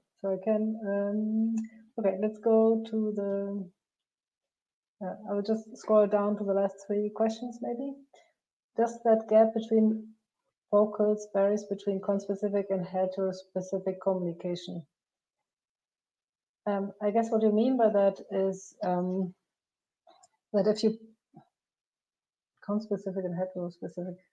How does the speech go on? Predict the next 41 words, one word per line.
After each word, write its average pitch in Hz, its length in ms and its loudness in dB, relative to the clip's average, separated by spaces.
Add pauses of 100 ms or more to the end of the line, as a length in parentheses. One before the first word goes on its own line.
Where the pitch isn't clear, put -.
(1200)
So 202 100 2
if, 196 180 4 (300)
if 202 220 -10
you 202 140 2
were 190 240 2 (240)
to 214 80 0
play 202 580 4
a, 190 80 0 (240)
a 196 40 -4
different 202 340 0
call 196 360 4
that 190 140 2
was 185 200 -2
not 185 340 -4 (240)
a 180 80 -4
zebra 190 220 0
finch, 196 300 -4 (320)
but 185 220 -2 (140)
a - 40 -8
Bengalese 214 480 0
finch 226 240 0
or 214 60 -2
something 220 300 -4
like 208 120 -2
this, 226 360 -4
or 185 200 2
even 185 240 -4
a, 175 260 -10
a 190 40 -4
noise. 214 560 -4 (840)
Um, 190 320 0 (500)
yeah, 185 140 0 (200)
this 208 80 0
is 202 60 0
an 220 80 0
interesting 220 380 2
question. 208 320 2
We 185 80 0
haven't 190 200 -6
done 214 200 0
this. 220 280 -6